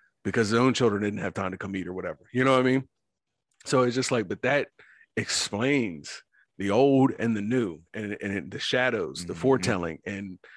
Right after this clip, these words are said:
Speaker 1: it's like, man, if you don't understand Hebrews, I, I, I venture to guess that you really don't know your faith. You know, you really don't have an idea. You don't know what to do with Old Testament scripture. You don't know how it
Speaker 2: Fumbling
Speaker 1: applies and
Speaker 2: all over the
Speaker 1: why.
Speaker 2: place.
Speaker 1: Well, that's in the old.
Speaker 2: <laughs>
Speaker 1: It didn't come forward in the
Speaker 2: Yes.
Speaker 1: new and all this stuff. And it's
Speaker 2: Yeah.
Speaker 1: like, no, Hebrews explains all that.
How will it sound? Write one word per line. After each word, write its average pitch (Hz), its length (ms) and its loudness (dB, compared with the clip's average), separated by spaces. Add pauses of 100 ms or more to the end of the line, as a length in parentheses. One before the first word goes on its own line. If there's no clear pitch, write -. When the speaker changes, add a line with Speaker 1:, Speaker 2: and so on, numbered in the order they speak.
(300)
Speaker 1:
it's 107 200 -2
like, 87 240 -2
man, 117 200 0
if 90 120 -6
you 143 80 6
don't 147 120 4
understand 110 340 -2
Hebrews, 101 340 -6
I, 92 140 -4
I, 98 400 -4
I 98 40 -6
venture 104 300 -8
to 90 80 -12
guess 98 200 -8
that 85 120 -14
you 104 100 -4
really 98 200 -2
don't 87 160 -8
know 92 60 -10
your 82 160 -10
faith. 78 300 -8 (220)
You 101 140 -8
know, 87 340 -10
you 98 140 -12
really 92 300 -6
don't 90 200 -10
have 87 140 -12
an 90 60 -10
idea. 85 440 -8
You 117 100 -2
don't 127 160 2
know 127 80 0
what 120 100 -2
to 120 60 -8
do 113 120 -2
with 101 100 -4
Old 101 140 -6
Testament 98 320 -6
scripture. - 420 -8 (260)
You 113 80 -2
don't 143 200 -2
know 107 180 -4
how 120 260 0
it 104 40 2
Speaker 2:
Fumbling 98 220 0
Speaker 1:
applies 98 220 0
and 107 160 2
Speaker 2:
all 107 60 2
over 104 80 0
the 90 60 -6
Speaker 1:
why. 92 80 -8
Speaker 2:
place. 82 280 -8
Speaker 1:
Well, 107 100 -4
that's 147 200 2
in 107 100 2
the 98 100 4
old. 123 300 4 (140)
Speaker 2:
<laughs> - 100 -6
Speaker 1:
It 135 80 4
didn't 139 260 2
come 131 160 0
forward 139 320 4
in 117 80 0
the 110 80 -4
Speaker 2:
Yes. 117 60 0
Speaker 1:
new 131 240 4
and 107 80 -2
all 117 160 4
this 107 120 0
stuff. 110 220 0
And 101 100 0
it's 104 140 4
Speaker 2:
Yeah. 107 60 4
Speaker 1:
like, 104 200 0
no, 127 480 0 (500)
Hebrews 139 460 4
explains 135 400 0
all 101 200 0
that. 95 260 -2